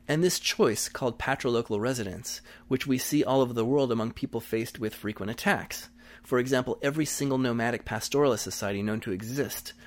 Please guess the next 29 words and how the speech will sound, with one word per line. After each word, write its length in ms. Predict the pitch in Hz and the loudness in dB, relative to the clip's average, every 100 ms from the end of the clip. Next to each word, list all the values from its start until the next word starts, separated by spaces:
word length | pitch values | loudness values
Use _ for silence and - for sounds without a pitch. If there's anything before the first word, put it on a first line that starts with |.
| - | -2
or 100 | 120 | 0
to 140 | - - | 0 2
ever 180 | 156 175 | 2 4
have 160 | 117 | 2
existed, 380 | 98 107 98 98 | 0 -4 -4 -2
organizes 560 | - 113 104 101 - 101 | 0 0 0 -2 -6 -8
this 200 | 95 - | -10 -8
way, 320 | 90 80 - - - - | -8 -10 -16 -20 -10 -2
because 220 | 143 143 | 2 2
it's 160 | 135 - | 0 -4
easy 240 | 180 170 | 0 2
to 60 | 143 | 2
steal 260 | - 117 - | 2 -2 0
animals 340 | 127 123 104 | -2 -2 -4
from 160 | - 104 | -4 -4
herds. 420 | 135 120 - - - - - - - | -2 -4 -6 -14 -14 -20 -20 -20 -4
When 160 | 156 156 | -2 0
people 320 | - 208 160 | 0 0 2
organize 460 | 156 185 139 117 107 | 4 4 4 2 0
this 220 | 98 - | -6 -6
way 140 | 92 | -6
for 140 | 95 104 | -6 -4
self-defense, 720 | - 113 - - 170 - - - - | -4 -4 -4 0 0 0 -6 -8 -4
it 180 | 143 | 0
means 240 | 175 202 175 | 4 4 4
that 140 | 147 151 | 2 2
all 160 | 170 | 2
the 80 | 165 | 2
women 420 | 147 190 151 127 | 4 2 2 0